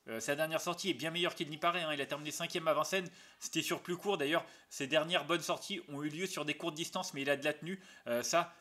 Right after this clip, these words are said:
c'est clair et net. Euh, j'en ai aucun doute. Et c'est vrai qu'avec Eric Raffin, je trouve vraiment qu'il a une belle carte à jouer. Et il faut vraiment s'en méfier tout particulièrement. Ensuite, j'ai retenu en sixième position, euh, le numéro trois, Giant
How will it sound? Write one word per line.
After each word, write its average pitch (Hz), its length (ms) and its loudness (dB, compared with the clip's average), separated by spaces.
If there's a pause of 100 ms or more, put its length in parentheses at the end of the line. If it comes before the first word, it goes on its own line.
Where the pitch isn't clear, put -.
c'est - 200 -6
clair 160 240 2
et 156 60 0
net. 175 280 -4 (280)
Euh, 117 220 -2
j'en 127 180 -4
ai 131 40 -2
aucun 139 280 0
doute. 185 240 -6
Et 127 280 -2
c'est 135 140 -4
vrai 151 140 2
qu'avec 139 280 -2
Eric 147 180 0
Raffin, 156 220 2
je 175 80 -2
trouve 131 140 -10
vraiment 143 220 0
qu'il 151 160 -2
a - 20 0
une 139 80 -4
belle 147 140 -2
carte - 180 0
à 143 60 0
jouer. 160 260 2 (240)
Et 131 300 2
il 143 80 -4
faut 139 120 -2
vraiment 156 280 2
s'en 151 140 -4
méfier 151 260 -2
tout 170 120 -14
particulièrement. 127 720 -4 (1300)
Ensuite, 135 320 0
j'ai 156 80 4
retenu 165 300 -4
en 160 180 2
sixième 160 280 -2
position, 165 420 -2 (360)
euh, 120 80 0
le 147 120 2
numéro 165 280 -2
trois, 175 260 0
Giant 156 220 0